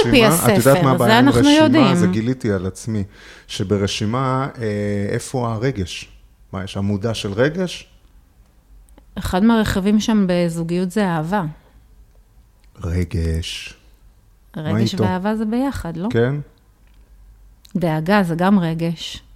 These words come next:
Speaker 1: וזה גם
Speaker 2: לא.
Speaker 1: רכיב בזוגיות.
Speaker 2: לא, לא, לא, אני מדבר על רגש, על, אה,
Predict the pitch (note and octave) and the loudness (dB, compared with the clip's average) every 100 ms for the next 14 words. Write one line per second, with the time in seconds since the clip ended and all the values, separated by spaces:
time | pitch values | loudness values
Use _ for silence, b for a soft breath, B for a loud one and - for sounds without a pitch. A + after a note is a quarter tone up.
0 | _ F3 E3+ D#3 D#3+ F3 G3+ F#3 - E3+ | _ -6 -4 -4 -2 0 2 2 0 0
1 | F3 E3+ E3 G2+ A2+ A2 G2 F#2 F2+ F#2 | 0 -2 0 4 6 6 4 2 0 0
2 | F#2 E3 D3 D3+ A#2+ G#2 C3+ G#2 F2 - | 0 -2 0 0 0 2 0 0 -6 -8
3 | - - - b b b b b b - | -12 -16 -20 b b b b b b -10
4 | F2+ F#2 F#2+ G2 G2 G2 G2 F#2+ F#2+ | -6 -4 -4 -4 -4 -4 -6 -6 -10